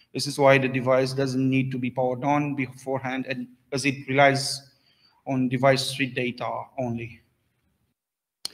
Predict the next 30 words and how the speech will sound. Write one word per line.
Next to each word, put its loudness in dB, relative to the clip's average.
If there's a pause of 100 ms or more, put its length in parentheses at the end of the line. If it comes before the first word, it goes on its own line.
(280)
So 2
if 2
the 0
device 2
tree -2
says -2
it's -8
there, 2
then -2
there -8
is -6
no -2
doubt -6
about -10
it. -20 (1160)
Uh, 4 (160)
now 0
let's -4
move 0
on 4
to -6
the -2
Wi-Fi, -2 (1300)
uh, -12
and -8
we'll -2
compare -4 (280)
facts -10
after. -16 (140)
So -12